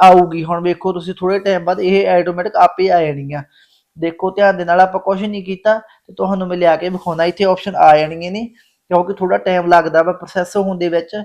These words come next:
ਤੇ ਤੁਸੀਂ ਵੇਖੋਗੇ ਤਾਂ ਸੇਵ ਆਪਸ਼ਨ ਆਊਗੀ। ਦੇਖੋ ਧਿਆਨ ਦੇ ਨਾਲ ਉੱਪਰ ਸੇਵ ਦੀ ਆਪਸ਼ਨ ਆ ਜਾਂ-,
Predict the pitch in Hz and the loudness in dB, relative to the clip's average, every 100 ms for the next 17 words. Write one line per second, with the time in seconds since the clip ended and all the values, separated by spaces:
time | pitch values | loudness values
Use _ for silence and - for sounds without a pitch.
0 | - _ _ _ 180 180 175 165 175 175 | -14 _ _ _ -4 -4 -6 -6 -4 -4
1 | 180 196 190 190 190 220 214 _ _ _ | -4 -6 -4 -2 0 -2 -6 _ _ _
2 | - 170 175 180 175 165 185 180 175 170 | -8 -2 -2 0 -2 -2 -4 -4 -4 -4
3 | 208 214 - _ _ _ _ _ - 160 | -10 -12 -16 _ _ _ _ _ -10 -8
4 | 165 196 190 214 208 202 208 415 208 196 | -6 -6 -4 0 0 2 0 -2 -6 -6
5 | - 190 190 208 196 196 208 196 185 180 | 0 0 0 -2 -4 -4 -4 4 4 4
6 | 180 | -2